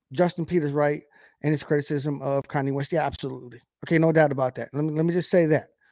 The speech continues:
Okay, let, let me also say, though, that i-, is, is any of these five things listed wrong in and of themselves? No, absolutely not. We,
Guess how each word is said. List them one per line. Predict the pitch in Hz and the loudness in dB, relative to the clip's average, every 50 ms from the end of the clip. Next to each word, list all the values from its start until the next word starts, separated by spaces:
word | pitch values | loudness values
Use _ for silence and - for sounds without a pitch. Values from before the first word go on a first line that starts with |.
| _ _ _ _ _ _ _ _ - | _ _ _ _ _ _ _ _ -12
Okay, | 127 - 156 151 147 143 - _ _ _ _ _ - | -4 0 0 0 0 -2 -6 _ _ _ _ _ 4
let, | 156 196 214 | 4 6 8
let | 208 214 214 | 8 8 8
me | 220 | 8
also | 208 208 220 220 - 208 185 175 165 | 8 8 6 6 6 4 4 4 2
say, | 156 - - 175 170 170 | 0 0 2 2 2 4
though, | 160 170 165 160 160 160 - - _ _ _ _ - | 4 4 4 4 4 2 0 -4 _ _ _ _ -2
that | 156 160 156 156 151 - - | 0 2 4 4 2 0 0
i-, | 170 | 0
is, | 180 185 185 190 185 165 - | 0 4 4 4 4 2 2
is | - 190 180 170 - | 0 0 0 0 0
any | 214 226 240 240 | 2 2 4 4
of | 240 202 | 4 2
these | 214 208 180 - | 2 -2 -2 -2
five | - 180 180 185 190 180 | -2 2 2 4 2 2
things | - 185 180 170 147 143 | 2 0 0 0 0 0
listed | 165 175 165 - - 165 156 - - 143 | 0 -2 -2 -2 -2 -2 -2 -2 -6 -4
wrong | 127 139 156 160 156 156 156 151 | 0 2 4 6 6 6 4 2
in | 143 139 143 | 0 0 0
and | 143 143 143 | 0 0 0
of | 143 135 135 | -2 -2 -2
themselves? | 139 139 139 135 - 165 160 165 214 | -2 -2 -2 -2 -2 -4 -4 -4 -4
No, | 285 262 226 | -4 -2 -2
absolutely | 214 220 208 - 214 202 180 185 175 | -2 -2 -2 -2 -4 -4 -2 -2 -2
not. | 156 127 139 | -4 -2 0
We, | 185 214 208 | 0 -2 -2